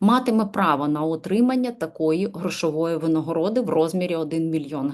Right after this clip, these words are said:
гривень? Основні умови для отримання даної виплати. Перша умова — це діючий військовослужбовець,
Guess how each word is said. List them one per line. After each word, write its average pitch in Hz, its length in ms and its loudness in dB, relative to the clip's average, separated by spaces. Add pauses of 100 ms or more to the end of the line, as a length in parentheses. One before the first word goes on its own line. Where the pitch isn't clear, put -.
гривень? 143 280 -4 (680)
Основні 247 580 6
умови 208 800 6 (180)
для 185 240 2
отримання 202 640 2
даної 175 580 -2
виплати. - 680 -4 (200)
Перша 214 360 2
умова — 160 560 0
це 202 160 2
діючий 196 680 4
військовослужбовець, 160 1120 -4